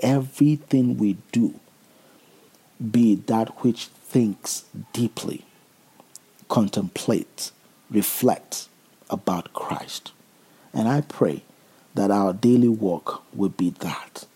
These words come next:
that each time and each thing we do will be a deep reflection of who Christ is, what he has done,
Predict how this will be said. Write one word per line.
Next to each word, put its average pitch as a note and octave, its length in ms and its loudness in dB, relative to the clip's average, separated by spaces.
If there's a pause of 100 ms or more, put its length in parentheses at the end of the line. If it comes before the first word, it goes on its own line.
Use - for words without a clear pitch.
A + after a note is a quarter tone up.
(560)
that F2+ 260 -6
each B2+ 340 2
time F2+ 400 -2
and F2 200 -8
each - 340 0
thing G#2 240 2
we F2+ 140 -2
do G2 400 -2 (580)
will G2+ 140 0
be G#2 320 2
a F2+ 60 0
deep - 440 -2
reflection - 760 -12 (540)
of - 140 -10 (120)
who C3 160 0
Christ - 520 -6
is, A#2+ 380 -8 (500)
what G#2+ 200 -2
he - 200 -2
has G#2+ 300 -6
done, G#2 340 -6